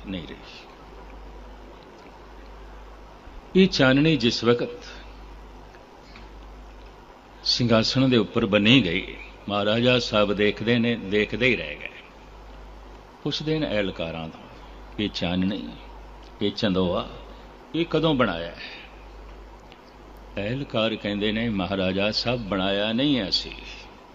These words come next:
ਇਹ ਤੇ ਨਿਜ਼ਾਮ ਹੈਦਰਾਬਾਦ ਨੇ ਆਪ ਨੂੰ ਭੇਟ ਭੇਜੀ ਹੈ, ਤੇ ਸਭ ਤੋਂ ਕੀਮਤੀ ਤੇ ਖੂਬਸੂਰਤ ਜਾਣ ਕੇ ਅਸੀਂ ਬੰਨ ਦਿੱਤੀ ਹੈ।" ਖੜੇ ਨੇ,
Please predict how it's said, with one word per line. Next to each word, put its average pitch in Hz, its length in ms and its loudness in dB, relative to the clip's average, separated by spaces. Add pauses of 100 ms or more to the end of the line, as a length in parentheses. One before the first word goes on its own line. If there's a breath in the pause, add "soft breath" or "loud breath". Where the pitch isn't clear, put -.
(1200)
ਇਹ 104 80 -2
ਤੇ 107 180 -4
ਨਿਜ਼ਾਮ 98 560 -2 (120)
ਹੈਦਰਾਬਾਦ 101 640 4
ਨੇ 107 180 0
ਆਪ 92 240 -2
ਨੂੰ 101 160 -4
ਭੇਟ 95 340 0
ਭੇਜੀ 73 440 -4
ਹੈ, - 180 -12 (2750)
ਤੇ 113 60 -2
ਸਭ 123 300 0 (160)
ਤੋਂ 131 160 4
ਕੀਮਤੀ 131 600 4
ਤੇ 123 180 6
ਖੂਬਸੂਰਤ 113 680 2
ਜਾਣ 95 300 0
ਕੇ 90 160 -4
ਅਸੀਂ 87 220 -4
ਬੰਨ 95 260 0
ਦਿੱਤੀ 110 320 -6
ਹੈ।" - 380 -10 (2750)
ਖੜੇ 127 320 0
ਨੇ, 87 180 -8